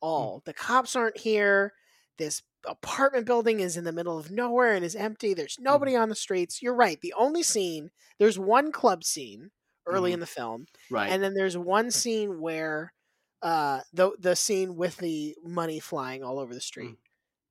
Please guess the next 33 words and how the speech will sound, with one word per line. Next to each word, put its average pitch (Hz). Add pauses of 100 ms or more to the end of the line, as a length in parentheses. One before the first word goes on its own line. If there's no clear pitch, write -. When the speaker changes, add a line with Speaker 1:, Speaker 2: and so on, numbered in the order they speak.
Speaker 1:
And 170
Speaker 2:
Yeah. 156 (100)
Speaker 1:
other 311
than 359
that, 277 (520)
it's 202
just, 208
like, 185 (640)
they 180
exist. 185
It's -
like 202
watching 220
a 220
video 180
game 123
that 156
didn't 165
have 151
the 151
Speaker 2:
Mm. -
Speaker 1:
money 147
to 151
sort 143
of, 139
like, 139
animate 143 (680)
Speaker 2:
Yeah. 147
Speaker 1:
ambient 127
crowds 113
or -
Speaker 2:
Yeah. -
Speaker 1:
whatever. -